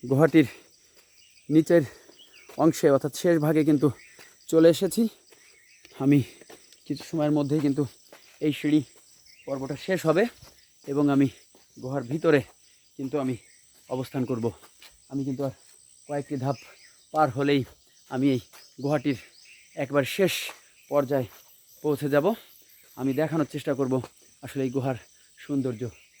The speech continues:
দেখুন কত সুন্দর, দুপাশে পাহাড় এবং ঝোপঝাড়ে কিন্তু ছেয়ে আছে। আমরা কিন্তু এর একেবারেই নিচে রয়েছি কিন্তু। দর্শক সঙ্গে থাকেন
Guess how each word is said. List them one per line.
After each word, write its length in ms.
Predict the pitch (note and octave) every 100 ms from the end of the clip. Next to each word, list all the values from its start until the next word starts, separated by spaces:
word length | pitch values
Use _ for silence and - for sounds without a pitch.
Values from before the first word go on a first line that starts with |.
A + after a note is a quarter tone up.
| _ -
দেখুন 280 | C#3+ - B2+ - _ - _ _ _
কত 180 | C#3+ C#3
সুন্দর, 500 | C3 - F#3+ E3 D3 - _ _ _ _ _ _ _ C#3
দুপাশে 420 | D3 C#3+ - C3 - _ _ _ _
পাহাড় 300 | C#3 B2+ C#3
এবং 200 | C3 C3 - _ _ _ _ _ _ G#2+
ঝোপঝাড়ে 400 | C3+ A#2+ C3+ B2
কিন্তু 240 | B2+ A#2+ - _ _ _ _
ছেয়ে 160 | - C#3+
আছে। 260 | C3+ F3+
আমরা 260 | F3 C#3+ C3+
কিন্তু 260 | C#3+ C3 B2+ _ _ _ _ _ -
এর 160 | C3 A#2 - _ _ _ -
একেবারেই 480 | C#3 C#3 E3 D3 C3+
নিচে 260 | C3+ C3
রয়েছি 340 | B2 A#2+ A2+ A2
কিন্তু। 240 | A2 G#2 F#2 _ _ _ -
দর্শক 240 | B2+ - D#3 - _ _ _ _
সঙ্গে 300 | - C#3 C3
থাকেন 280 | C3+ C#3 D3